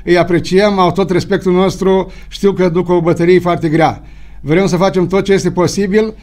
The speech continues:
să limităm răspândirea acestui virus. Suntem într-o situație de alertă,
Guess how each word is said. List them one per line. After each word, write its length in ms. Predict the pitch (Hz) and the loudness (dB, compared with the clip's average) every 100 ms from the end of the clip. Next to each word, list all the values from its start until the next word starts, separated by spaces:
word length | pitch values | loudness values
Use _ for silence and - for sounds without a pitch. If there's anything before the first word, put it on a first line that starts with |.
| - | -20
să 400 | - - 185 180 - | -14 -2 0 2 2
limităm 640 | 175 175 170 170 226 190 | 2 4 2 2 -2 0
răspândirea 520 | 170 170 175 180 175 | -2 0 0 2 2
acestui 440 | 160 175 170 175 147 | 0 0 -2 0 2
virus. 520 | 160 208 214 196 - - - - 170 | 2 2 2 -2 -8 -16 -20 -8 -4
Suntem 340 | 190 175 196 | 0 0 2
într-o 180 | 196 185 | 2 0
situație 360 | 175 196 185 175 | 0 0 0 0
de 120 | 170 | 2
alertă, 680 | 165 190 202 185 208 208 | 2 2 0 0 0 0